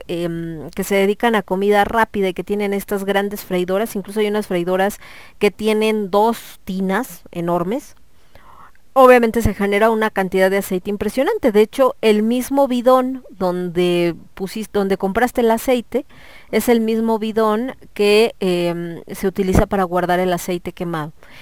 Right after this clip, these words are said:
¿Cada cuánto se cambia el aceite? La verdad es que lo ideal sería cambiar, depende de la operación,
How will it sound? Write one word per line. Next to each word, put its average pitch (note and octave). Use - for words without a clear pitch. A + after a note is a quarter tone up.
¿Cada D#4+
cuánto D4+
se C4
cambia G#3+
el G3+
aceite? E3+
La A#3+
verdad C4+
es F4
que C4+
lo A3
ideal B3+
sería B3
cambiar, A3
depende C4+
de C#4
la A3+
operación, F#3+